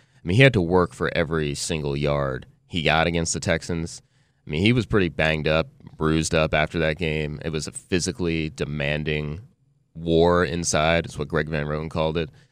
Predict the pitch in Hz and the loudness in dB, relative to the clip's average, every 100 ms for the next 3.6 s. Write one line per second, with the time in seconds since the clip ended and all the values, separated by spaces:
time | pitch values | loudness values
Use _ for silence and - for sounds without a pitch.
0 | _ _ _ 117 147 185 104 95 95 82 | _ _ _ 6 10 10 8 6 2 -2
1 | 82 73 73 82 69 69 90 80 80 64 | -2 -4 -6 -6 -6 -4 -2 -2 -6 -10
2 | 67 73 - 71 67 69 65 - 71 117 | -8 -10 -10 -10 -8 -8 -6 -4 0 2
3 | 110 101 131 139 110 95 | 2 2 4 4 4 0